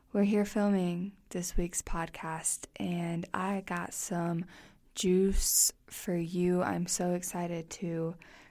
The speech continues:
read to you and share with you what I've been consuming this past week. Um, on Tuesday night's mastermind.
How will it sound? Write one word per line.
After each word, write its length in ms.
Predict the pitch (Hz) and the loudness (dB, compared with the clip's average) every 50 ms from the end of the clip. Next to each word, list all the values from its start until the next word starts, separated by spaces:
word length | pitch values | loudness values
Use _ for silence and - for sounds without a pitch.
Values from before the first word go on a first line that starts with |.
| _ - | _ 0
read 240 | - 202 196 202 196 | 6 6 8 8 6
to 120 | - - 202 | 4 2 2
you 120 | 185 180 | 4 4
and 160 | 175 170 165 | 4 2 0
share 340 | - - - 180 170 170 170 | -2 -4 -4 -4 -2 -2 -2
with 240 | 170 170 170 - - | -4 -4 -6 -6 -6
you 460 | 175 170 165 165 165 170 170 - - | -4 -4 -2 -2 -2 -4 -4 -6 -8
what 560 | - 170 170 170 165 165 165 165 160 160 - - - - - - - - - - | -10 -8 -6 -4 -2 -2 0 0 -2 -2 -4 -6 -10 -16 -20 -20 -20 -20 -4 2
I've 220 | - 180 185 190 165 | 4 6 6 8 8
been 300 | 190 180 170 175 175 - - - - | 8 6 6 6 4 0 -2 -10 -6
consuming 800 | - 220 180 175 175 - - 202 185 170 165 160 165 165 165 160 - - | 0 0 2 2 2 2 2 2 2 2 2 2 0 0 -2 -4 -4 -2
this 180 | 180 170 - | 0 0 2
past 540 | - - - 170 165 165 160 - - - - | 6 6 6 6 4 2 -2 -4 -4 -4 -4
week. 420 | 165 160 165 160 - - - - - - | -4 -2 -4 -4 -6 -10 -12 -14 -8 -6
Um, 420 | - - 165 170 170 175 180 180 - - - - - - - _ _ _ - - | -4 -2 -2 -2 -2 -4 -4 -6 -8 -12 -16 -16 -16 -16 -20 _ _ _ -4 0
on 220 | 190 185 185 185 | 2 4 4 4
Tuesday 500 | 180 - 214 208 208 202 202 - 202 202 | 2 2 0 0 0 0 0 2 2 2
night's 640 | 196 190 180 180 180 180 175 180 - - - - - - - | 2 2 2 2 2 0 0 -2 -2 -2 0 -2 -2 -2 -4
mastermind. 1120 | 208 196 175 170 175 170 - - - - 170 165 165 160 160 156 156 156 156 165 175 - - | -4 -2 -2 -2 -2 -2 -4 -6 -6 -6 -6 -4 -4 -6 -6 -6 -6 -6 -6 -6 -8 -10 -12